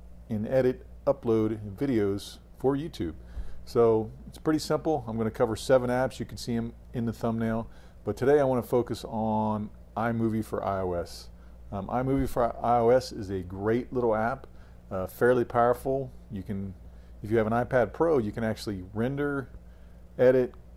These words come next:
and create and export four K videos, and it does it fairly fast. It actually does it faster than my computer itself. So it's a great little app, so let's get to it.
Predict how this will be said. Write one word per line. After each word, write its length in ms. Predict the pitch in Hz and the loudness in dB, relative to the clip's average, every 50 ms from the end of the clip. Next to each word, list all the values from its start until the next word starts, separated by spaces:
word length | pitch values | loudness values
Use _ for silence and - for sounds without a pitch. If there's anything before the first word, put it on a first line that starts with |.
| - - - - | -20 -20 -14 -8
and 320 | 113 117 117 117 120 110 107 | -4 -2 -2 0 -2 -2 -6
create 520 | - - 110 117 123 127 123 120 - - - - | -6 -2 2 2 2 2 2 -2 -6 -10 -12 -8
and 140 | 113 104 110 | -4 -2 -2
export 500 | 127 107 - - - 107 104 - - - | -2 -2 -4 -2 0 0 0 0 -2 -4
four 180 | - 120 110 101 | -2 -2 -2 -2
K 220 | - - 104 101 | -2 -4 -6 -4
videos, 480 | 95 123 131 117 95 82 82 87 - 101 | -2 -2 0 0 0 -2 -2 -4 -6 -6
and 80 | 98 | -6
it 80 | 98 92 | -2 2
does 180 | 135 147 123 | 2 2 2
it 140 | 123 - - | 2 -2 -6
fairly 400 | - - - 170 180 170 139 104 | -8 -4 -2 0 2 2 2 0
fast. 420 | - - 143 135 110 98 - - 107 | 0 -2 -2 0 0 -2 -4 -6 -2
It 60 | 98 | 0
actually 280 | 110 120 - - 120 | 0 0 0 -2 -4
does 180 | 110 117 110 - | -2 0 -2 -2
it 100 | - - | -2 -4
faster 380 | - - 110 107 101 - - 104 | 0 2 2 2 2 -2 -6 -6
than 160 | 104 98 95 | -6 -6 -4
my 120 | 98 95 | -6 -6
computer 460 | - - 92 - - - 113 98 98 | -8 -8 -10 -10 -8 -6 -4 -4 -4
itself. 460 | 90 87 - - - 107 85 - - - | -4 -6 -6 -4 -2 -2 -2 -4 -6 -10
So 260 | - 98 95 92 - - - - - - - - - | -8 -6 -6 -6 -6 -10 -12 -10 -10 -8 -8 -8 -6
it's 180 | 117 - - | -6 -6 -4
a 60 | 110 101 | -4 0
great 300 | - 113 120 139 131 143 | 4 4 4 4 4 2
little 200 | 143 139 131 135 | 4 6 6 6
app, 300 | 143 165 - - - - | 4 4 0 -6 -12 -14
so 300 | - - 107 98 95 92 | -6 -4 -2 -2 -2 -2
let's 240 | 98 104 104 - | -4 -4 -6 -8
get 200 | - 120 120 - - | -10 -12 -12 -12 -12
to 120 | - 151 | -14 -14
it. 100 | 147 - | -14 -14